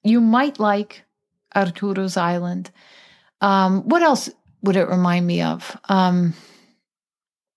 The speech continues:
I'm trying to think of some of the other books that we've talked about. Uh, a little bit like, no, it's not like Camilleri at all. <laughs> 'Cause it's, uh,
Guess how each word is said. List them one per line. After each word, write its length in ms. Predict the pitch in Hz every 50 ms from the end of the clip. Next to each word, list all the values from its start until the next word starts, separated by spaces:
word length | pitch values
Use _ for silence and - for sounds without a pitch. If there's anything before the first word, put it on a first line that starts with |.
| _ _ - -
I'm 60 | 170
trying 240 | - 196 190 175 165
to 60 | 165
think 140 | 175 165 160
of 80 | 156
some 200 | - - 175 170
of 60 | 165 160
the 120 | 165 160
other 160 | 160 156 170
books 260 | 160 - 165 165 -
that 120 | - - -
we've 180 | 170 160 -
talked 320 | - - 165 151 151 - 190
about. 320 | 185 - - - - - 247 - _ - - - - - - - - - - _ _ _ _ -
Uh, 460 | 185 180 180 175 170 165 165 160 165 175
a 20 | 190
little 640 | 262 349 453 494 494 440 349 240 196 196 196 - _ _ _ _
bit 400 | - 190 196 190 180 - - _ -
like, 880 | - 175 170 165 165 165 165 165 165 165 165 165 165 - - - - - - - _ _ -
no, 240 | 170 160 151 147 - -
it's 160 | 139 - -
not 160 | 165 147 -
like 180 | - 156 143 -
Camilleri 640 | - 151 143 147 143 151 147 147 147 147 143 147 147
at 100 | 147 147 151
all. 240 | 135 139 151 - _ _ _ _ _ _ _ _ _ -
<laughs> 320 | - - - - - - - - - 208 - - - - - - - -
'Cause 160 | - 269 233
it's, 200 | 269 254 247 -
uh, 120 | 208 131